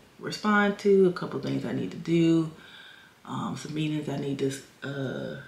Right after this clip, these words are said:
go to. Thank God I only had one meeting today. Tuesdays are my light days, and I be thanking Jesus because,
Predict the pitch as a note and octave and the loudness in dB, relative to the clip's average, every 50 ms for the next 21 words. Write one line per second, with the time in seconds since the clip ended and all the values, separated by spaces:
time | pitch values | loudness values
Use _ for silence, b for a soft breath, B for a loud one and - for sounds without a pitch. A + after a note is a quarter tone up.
0 | - - - C#3 C#3 C#3 - - C#3+ C#3 - D#3 D#3 D3+ D3 C#3+ C3+ C3+ B2+ B2+ | -12 -6 -4 -2 -2 -2 -4 -4 -6 -4 -4 -4 -4 -4 -4 -2 0 0 0 2
1 | C3 C3 C#3 D3 C3+ B2 G#2+ A2+ C3 C3 B2+ B2 A#2+ A#2+ B2+ - A2 B2+ C3+ A2+ | 2 0 0 0 -2 -2 0 0 2 2 2 2 2 0 -2 -2 -2 -4 -4 -2
2 | G#2+ A2+ B2+ C3 - - F#3+ F3+ E3+ D#3 D3 D3 D3 B2+ C3 C3 B2+ C3+ B2 A#2 | -2 -2 -2 -2 -2 0 0 0 0 0 0 0 0 0 0 0 0 0 0 -2
3 | A2 G#2+ - G#2+ - G2+ A#2+ C3+ - - - - D#2 E2+ - - A2+ G#2+ F2 - | -2 -2 -2 -2 -2 -2 -2 -2 -4 -4 -6 -4 -4 -4 -4 -4 -4 -4 -4 -4
4 | - - - E2 E2 - - - E2+ - - - - - - F2 E2 E2+ - | -4 -4 -4 -4 -6 -6 -8 -10 -10 -10 -10 -12 -14 -12 -10 -10 -10 -10 -12